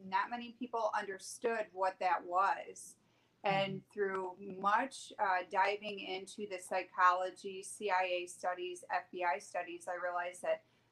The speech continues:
Speaker 1: these
Speaker 2: Hmm.
Speaker 1: are our human gifts. We manifest, we move
Speaker 2: Yeah.
Speaker 1: energy. What we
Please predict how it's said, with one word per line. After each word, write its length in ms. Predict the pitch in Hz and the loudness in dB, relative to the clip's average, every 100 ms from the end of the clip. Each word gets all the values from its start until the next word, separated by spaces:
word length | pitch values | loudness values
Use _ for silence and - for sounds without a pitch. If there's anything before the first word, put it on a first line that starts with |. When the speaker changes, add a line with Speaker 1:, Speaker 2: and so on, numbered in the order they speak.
| - | -2
Speaker 1:
these 180 | 320 | 2
Speaker 2:
Hmm. 40 | 294 | 4
Speaker 1:
are 60 | |
our 120 | 220 - | 4 2
human 460 | - 233 233 208 | -2 -4 -4 -6
gifts. 520 | 170 196 185 160 - - | 0 2 2 -2 -8 -8
We 240 | 196 214 | -6 -4
manifest, 920 | 220 185 226 226 - 170 - - - 175 | -2 2 2 0 0 2 2 -2 -12 -6
we 160 | 196 | -4
move 300 | 208 202 180 | -2 -2 -2
Speaker 2:
Yeah. 120 | 202 | 0
Speaker 1:
energy. 560 | 196 160 208 - 170 160 160 | 0 0 -4 -6 -6 -8 2
What 320 | 185 208 214 | 4 4 2
we 260 | 214 233 | -4 -6